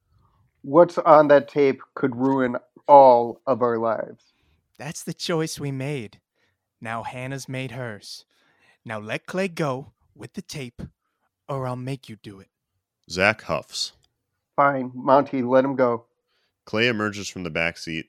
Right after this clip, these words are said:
Speaker 3: shoots Monty a dirty look, then heads over to Tony's passenger seat. Tony gives Zach a small floating glance and then gets in the car. The two drive off. Interior, Walker Estate, day.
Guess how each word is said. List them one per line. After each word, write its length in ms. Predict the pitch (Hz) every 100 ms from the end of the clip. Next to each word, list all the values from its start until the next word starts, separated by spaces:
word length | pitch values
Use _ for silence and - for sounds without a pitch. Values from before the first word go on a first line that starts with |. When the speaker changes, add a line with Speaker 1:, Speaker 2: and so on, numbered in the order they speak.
| _
Speaker 3:
shoots 380 | - - 101 -
Monty 320 | 90 90 98
a 80 | 82
dirty 260 | 73 82 82
look, 300 | 76 73 _
then 200 | 69 76
heads 260 | 82 82 85
over 160 | 82
to 80 | 80
Tony's 340 | - 80 78
passenger 460 | - 73 71 67 60
seat. 300 | - - - _ _ _ - _ _ _ -
Tony 220 | 101 110
gives 240 | 107 90
Zach 260 | 92 90 90
a 60 |
small 400 | 85 - 85 90
floating 440 | 92 87 87 85 78
glance 360 | 78 76 73
and 120 | - 78
then 140 | 76
gets 220 | 80 -
in 80 | 78
the 80 | 71
car. 320 | 69 57 - -
The 120 | 78
two 220 | - 85
drive 320 | 80 73 64
off. 280 | 58 50 - _ _ _ _ _ _ _ _
Interior, 680 | 92 113 - 92 85 78 80
Walker 520 | - 82 90 92 76
Estate, 460 | 62 - 76 69 - _
day. 300 | - 64 50